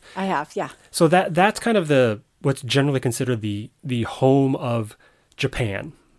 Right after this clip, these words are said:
Speaker 2: of modern Japan.
Speaker 1: Right, right.
Speaker 2: Right. That, that's kind of the ancient capital is Nara, and even before Nara, some of the other areas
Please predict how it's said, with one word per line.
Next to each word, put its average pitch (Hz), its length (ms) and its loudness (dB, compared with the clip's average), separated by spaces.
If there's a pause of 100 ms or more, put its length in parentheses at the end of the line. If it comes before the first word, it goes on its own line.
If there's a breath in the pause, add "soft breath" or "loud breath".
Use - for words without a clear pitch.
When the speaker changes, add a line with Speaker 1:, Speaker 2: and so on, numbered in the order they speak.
Speaker 2:
of 127 140 -2
modern 117 360 2
Japan. 104 420 -10 (220)
Speaker 1:
Right, 156 580 -6 (120)
right. 156 340 -16
Speaker 2:
Right. 117 160 -6
That, 127 180 -2
that's 131 180 -2
kind 139 120 2
of 123 60 0
the 120 140 -4
ancient 131 340 -2
capital 113 400 -4
is 110 100 -6
Nara, 104 560 -4 (340 soft breath)
and 120 100 -6
even 117 120 -2
before 117 300 -2
Nara, 107 260 -2
some 120 160 -6
of 110 40 -4
the 135 100 -4
other 117 220 -4
areas 110 400 -4